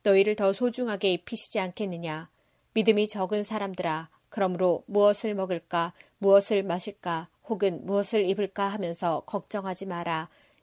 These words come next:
이런 걱정은 이방 사람들이나 하는 것이다. 하늘에 계신 너희 아버지께서는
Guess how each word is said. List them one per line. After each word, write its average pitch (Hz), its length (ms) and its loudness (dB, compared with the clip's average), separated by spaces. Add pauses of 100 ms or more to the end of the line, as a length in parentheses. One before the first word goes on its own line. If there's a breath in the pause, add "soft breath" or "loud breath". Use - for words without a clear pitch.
이런 208 280 6
걱정은 196 640 -2
이방 208 300 -2
사람들이나 180 580 -4
하는 190 200 -6
것이다. 165 540 -6 (360 soft breath)
하늘에 226 260 4
계신 214 360 0
너희 196 260 2
아버지께서는 180 880 -2